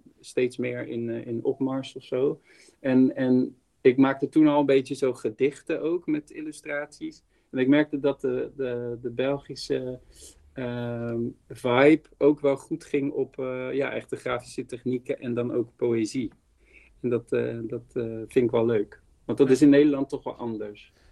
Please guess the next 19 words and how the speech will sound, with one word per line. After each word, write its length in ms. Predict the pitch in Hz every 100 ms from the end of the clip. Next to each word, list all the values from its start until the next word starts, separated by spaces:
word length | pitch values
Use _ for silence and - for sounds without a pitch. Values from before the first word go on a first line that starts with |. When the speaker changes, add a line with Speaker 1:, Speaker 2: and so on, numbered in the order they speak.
| _
Speaker 2:
Ja, 180 | 143 151
ik 220 | 117 -
wou 200 | 131 120
ineens 280 | 117 123 135
het 180 | 151 -
verschil 420 | 123 - 147 156
vragen 400 | 117 107 101 104
tussen 340 | 117 117 127
een 160 | 113 110
markt 280 | 123 143 -
in 160 | 113
België 300 | 110 117 139
en 200 | 139 120
Nederland. 580 | 110 120 120 104 104 - _ _ _ _ _ _
Speaker 1:
Ja, 340 | 135 123 135
ja, 140 | 117 127
het 160 | 123
is, 160 | 160 -
eh, 180 | 185